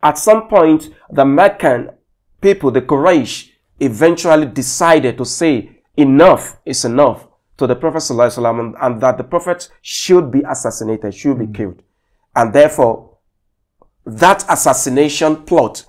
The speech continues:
Speaker 1: was commissioned by the Quraysh tribe, and it was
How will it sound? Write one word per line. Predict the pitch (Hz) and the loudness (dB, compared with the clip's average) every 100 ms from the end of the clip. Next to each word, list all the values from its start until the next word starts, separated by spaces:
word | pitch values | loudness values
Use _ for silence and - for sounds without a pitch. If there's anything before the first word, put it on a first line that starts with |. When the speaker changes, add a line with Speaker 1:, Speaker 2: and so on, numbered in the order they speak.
| _ | _
Speaker 1:
was | - 131 - | -4 -4 -2
commissioned | 127 120 147 151 165 160 156 _ _ _ | -2 0 0 0 0 0 -4 _ _ _
by | 110 139 160 190 202 | -4 2 4 2 -2
the | 127 | -8
Quraysh | 123 123 110 135 143 - - | -6 -6 0 2 2 -2 -8
tribe, | 151 135 101 92 _ _ - | 0 0 0 -10 _ _ -2
and | 123 123 | -2 -2
it | 139 - | -6 -2
was | 139 127 110 | 2 2 0